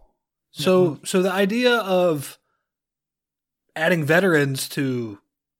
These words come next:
Speaker 1: maybe become a stronger second round exit at this point, I don't wanna put a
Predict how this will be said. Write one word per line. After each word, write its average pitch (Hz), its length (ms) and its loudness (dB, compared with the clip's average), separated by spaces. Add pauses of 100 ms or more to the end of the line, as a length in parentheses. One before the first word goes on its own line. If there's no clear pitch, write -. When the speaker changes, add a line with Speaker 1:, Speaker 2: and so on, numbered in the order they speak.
(120)
Speaker 1:
maybe 123 460 -8
become 190 440 -2
a 208 240 -4 (120)
stronger 202 840 -2 (800)
second 165 340 -2
round 190 240 2
exit 208 360 0
at 202 80 -8
this 208 120 -6
point, 214 240 -10
I 285 100 0
don't 233 100 2
wanna 135 160 0
put 101 160 -14
a 95 80 -20